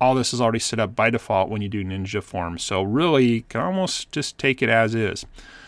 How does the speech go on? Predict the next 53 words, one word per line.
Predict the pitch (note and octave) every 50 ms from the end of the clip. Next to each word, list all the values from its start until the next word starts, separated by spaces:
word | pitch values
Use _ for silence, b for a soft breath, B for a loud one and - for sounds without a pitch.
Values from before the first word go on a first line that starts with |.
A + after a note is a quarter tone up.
| B B
So | - - D#3+ C#3+
finally, | - - F3+ F#3 F3+ E3+ D#3 C#3+
let's | C3+ D3 D3 -
go | - F3+
ahead | D#3 D3+ D3
and | C#3 A#2
watch | G#2 A2 A#2 B2 C#3 - - - - - - _ _ _ -
this | A#2+ B2 B2 - - - - _ - -
run | A#2+ A2+ A#2 A#2 A#2 A#2 A#2+ A#2+ - -
through | - - - A#2 G#2+ G#2 G#2+ G#2+ G#2+ C3+ G3 -
the | A#2 G#2+ G2+ G2+ G2
entire, | G2 F#2+ F#2+ - F#2 F2+ F2 F2+ F2+ F2+ - - _ _ _ _ _
uh, | - - D#2 E2 E2+
process. | - - - F2 - - - - - - - - _ _ _ _ _ _ - - _ b b b b b b b b b b b b b _ _ - -
Okay, | G3+ - C#3+ G#2+
so | - - C3+
we'll | B2
go | C#3 C#3
back | D#3+ D#3 D#3
to | - F3+
our | F3+
contact | - - D#3 C#3 C#3 C#3 C3 C3+ -
page. | - C#3 C3+ D3 E3 - - -
One | C#3 B2+ B2+ C3
good | B2+ C3 A#2+
thing | - C3+ B2+ B2
when | A#2+ A#2
you're | A#2+ A#2
making | A2+ A2+ A2 - B2 A2+
changes | - - A#2+ A2+ A2+ A2 A2 A2 G#2+
and | A2+
you | A2+ A2
have | G#2
multiple | G#2 G#2 G2+ G#2 - - G#2+
windows | G2 G2+ G2 F#2+ F#2+ F#2
like | G#2 F#2+ - -
that, | G#2+ G#2 G2
just | - - F#2+ -
go | - G2+
ahead | F#2+ G2 F#2
and | F2+
do | A2 G2
a | F#2+
refresh | F#2 F#2 F#2+ G2 F2+ - - G2 F2+ F2+ - -
so | - G#2+
that | G2 F#2+ - -
you | - F2+
make | E2+ F2 -
sure | - - - F2+
you | F2+ E2+ E2
get | F2+ G2 F#2+ -
the | - - F2+
latest | F2+ F2+ F2+ F2 D#2 F2 F2 - -